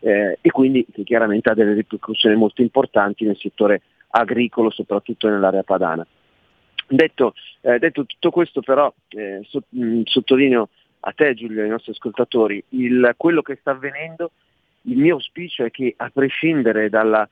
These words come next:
eh, singola protesta della questione dell'irpef, della,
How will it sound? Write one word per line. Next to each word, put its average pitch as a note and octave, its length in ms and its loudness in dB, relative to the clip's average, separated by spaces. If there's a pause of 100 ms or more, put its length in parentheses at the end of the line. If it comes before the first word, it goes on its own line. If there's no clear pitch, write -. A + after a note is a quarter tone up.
(240)
eh, A2 560 -2
singola B2+ 340 0
protesta A2+ 800 -2
della G2+ 260 -2
questione G#2+ 380 -2
dell'irpef, G#2 840 0
della, G#2 340 0